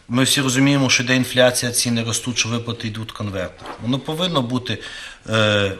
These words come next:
підняття. Воно повернеться, по-перше, збільшиться купівельна спроможність громадян, які почнуть більше витрачати. Почнуть більше витрачати, відповідно, будуть сплати. Як в державний бюджет у вигляді податку на додану вартість, так і місцевий бюджет за рахунок того, що,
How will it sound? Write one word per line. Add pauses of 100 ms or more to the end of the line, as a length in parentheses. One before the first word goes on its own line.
підняття. (120)
Воно
повернеться,
по-перше,
збільшиться
купівельна
спроможність
громадян, (180)
які
почнуть
більше
витрачати.
Почнуть
більше
витрачати,
відповідно,
будуть
сплати.
Як
в
державний
бюджет
у
вигляді
податку
на
додану
вартість, (520)
так
і (300)
місцевий
бюджет
за
рахунок
того,
що,